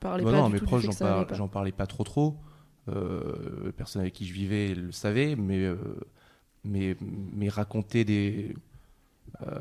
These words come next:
Speaker 2: raconter des trucs perso, raconter ma vie privée, et cetera. Et en plus, moi, j'avais aussi un problème au niveau de,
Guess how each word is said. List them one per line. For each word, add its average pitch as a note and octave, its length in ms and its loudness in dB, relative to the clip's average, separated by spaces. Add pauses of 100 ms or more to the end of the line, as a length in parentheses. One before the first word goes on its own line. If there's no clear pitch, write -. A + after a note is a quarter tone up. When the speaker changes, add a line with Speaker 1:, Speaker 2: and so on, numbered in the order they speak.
Speaker 2:
raconter G#2 400 -4
des G#2+ 120 2
trucs - 220 -6
perso, A2+ 280 0
raconter G#2+ 380 0
ma G#2 140 2
vie G#2+ 200 -2
privée, A2+ 460 0
et A#2 60 -2
cetera. A#2 300 4
Et - 20 8
en A2+ 60 6
plus, - 220 -2
moi, A#2 80 4
j'avais G#2 180 2
aussi G#2+ 220 0
un A2 60 0
problème A2 300 0
au G#2+ 60 0
niveau G#2 220 0
de, G2 240 -2